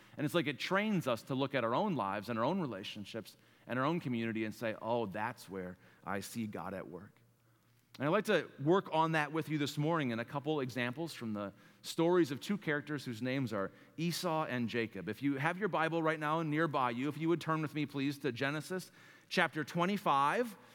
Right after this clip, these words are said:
We're gonna start in Genesis chapter twenty-five, verse twenty-seven. If you're using one of these Quest Bibles that we have here, it's on page thirty-six.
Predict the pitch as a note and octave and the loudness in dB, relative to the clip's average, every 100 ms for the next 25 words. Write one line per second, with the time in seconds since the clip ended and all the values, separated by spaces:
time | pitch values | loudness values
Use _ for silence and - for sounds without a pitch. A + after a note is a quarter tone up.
0 | - C#3 F3 F#3 - F3 F3 E3 D3+ D#3+ | -6 2 4 4 2 4 4 4 2 0
1 | E3 F#3 - E3+ D3+ - D#3+ F3+ F3 D#3 | 0 -2 0 0 0 0 0 2 2 2
2 | D3+ D3+ C#3 - D#3+ E3 - D3 C#3+ F3+ | 4 0 -2 0 0 0 2 0 2 -2
3 | D#3 D#3 D3 F#3+ F3+ G3 F3+ - - - | 0 2 2 2 2 0 -2 -8 -14 2
4 | D#3+ F#3+ F3 E3 - F#3 F3+ - E3+ F3+ | 4 6 4 2 4 2 4 2 2 2
5 | G3 D#3+ D#3 D3+ D3 D#3 - C#3+ D#3 F#3 | 0 0 2 2 2 2 0 0 0 0
6 | - - D3 D3+ D#3 D#3 D3+ D3+ C#3 - | -8 -6 -2 2 4 2 2 0 0 0
7 | F3+ E3+ C#3 - D3+ A2+ - - | 2 4 2 -2 -2 -2 -6 -10